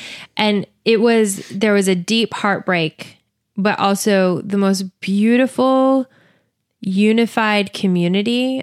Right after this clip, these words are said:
Like, I could cry thinking about that. It was moving. It was transformative to see how the community of Katy, Texas, and Houston as a whole really took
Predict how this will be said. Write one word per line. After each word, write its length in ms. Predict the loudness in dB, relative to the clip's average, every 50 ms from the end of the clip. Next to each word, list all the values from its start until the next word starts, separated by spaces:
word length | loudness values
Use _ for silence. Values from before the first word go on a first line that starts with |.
| -4
Like, 200 | -2 -2 -2 0 -2
I 100 | -2 -2
could 240 | -2 -4 -6 -6 -6
cry 560 | -10 -8 -6 -6 -4 -4 -6 -8 -10 -14 -18 _ _ _ _ _ _ _ _
thinking 340 | -4 -4 -4 -4 -4 -6 -6
about 280 | -6 -6 -8 -10 -12 -12
that. 220 | -12 -12 -12 -12 _
It 140 | -6 -4 -2
was 640 | 0 0 0 0 0 0 -2 -4 -6 -8 -12 -14 -16 _ _ _ _ _ _ _ _ -4
moving. 680 | 0 2 4 4 4 2 2 0 0 0 0 -4 -4
It 180 | -6 -4 -2 0
was 280 | 2 2 0 0 -2
transformative 1000 | -2 -2 0 0 0 -2 -6 -4 -2 -2 0 0 0 0 0 0 -2 -4 -6 -10 -16 -20 -20 -20 -20 -20 _ _ -2
to 100 | 0 0
see 380 | 0 0 -2 -2 0 0 2 2
how 160 | 2 2 0
the 100 | 0 0
community 520 | -2 -2 0 0 2 2 2 2 2 0
of 100 | 0 -2
Katy, 280 | -2 -4 -4 -2 -2 -4
Texas, 580 | -4 -4 -4 -4 -4 -4 -2 0 0 0 0 -2
and 180 | -2 -2 -2
Houston 480 | -2 0 0 0 0 0 -2 -2 -2 0
as 140 | 0 0 0
a 80 | -2
whole 560 | -2 0 0 2 2 2 2 2 2 0 -2 -6 -12 -20 -20 -20 -20 -20 _ _ _ _ -6
really 420 | -2 0 2 2 2 2 2 0
took 540 | 0 -2 0 0 0 0 -2 -6 -10 -16 -18